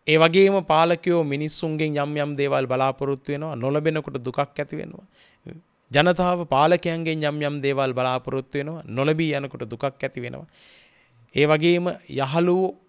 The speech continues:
යහළුවන්ගෙන් යමක් බලාපොරොත්තු වෙනවා. නොලැබෙනකොට දුකක් ඇති වෙනවා. මේ හැම කරුණකටම සමහර වෙලාවට අපි, අපි හිතන දේවල් ජීවිතේ නො-, නොවෙන්න පුළුවන්. නොහිතන දේවල් ජීවිතේ වෙන්න පුළුවන්. මේ වගේ මිනිස්සෙක් මට මෙහෙම කරයිද කියලා හිතෙන්න. අපේ අම්මා තාත්තා නේද?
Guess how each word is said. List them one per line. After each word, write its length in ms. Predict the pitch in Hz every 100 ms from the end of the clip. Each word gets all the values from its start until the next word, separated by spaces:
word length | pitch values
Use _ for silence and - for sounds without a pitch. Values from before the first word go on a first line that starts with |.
| _ 127
යහළුවන්ගෙන් 800 | 131 139 170 175 170 160 160 151
යමක් 280 | 147 131
බලාපොරොත්තු 640 | 139 135 131 131 127 120 120
වෙනවා. 180 | 127 127
නොලැබෙනකොට 640 | 127 135 135 131 123 117
දුකක් 160 | 117 120
ඇති 320 | - 123 -
වෙනවා. 220 | 117 120
මේ 160 | 127 135
හැම 240 | 120 123 135
කරුණකටම 680 | 110 120 123 - 135 165 190 _ _ _ _ - - _
සමහර 340 | - 160 165
වෙලාවට 220 | 160 156
අපි, 160 | 165 156
අපි 220 | - 165
හිතන 360 | 127 135 196 202 147
දේවල් 340 | 117 101 - _ -
ජීවිතේ 440 | 120 139 135 131
නො-, 160 | 127 123 - -
නොවෙන්න 420 | 123 127 151 156 131
පුළුවන්. 380 | - - - _ - _ - 135
නොහිතන 480 | 147 175 196 208
දේවල් 320 | 196 185 190 160
ජීවිතේ 400 | 165 170 160 123
වෙන්න 220 | 139 151
පුළුවන්. 280 | 117 104 - _ _ _ _ -
මේ 240 | 143 170
වගේ 260 | 190 185 185
මිනිස්සෙක් 600 | 131 151 151 - 180 -
මට 220 | 180 220
මෙහෙම 340 | 147 131 196 -
කරයිද 380 | 127 151 196 190
කියලා 180 | 175 151
හිතෙන්න. 280 | 127 113 -
අපේ 260 | - 127
අම්මා 240 | 110 120 123
තාත්තා 380 | 120 120 120
නේද? 220 | 120 143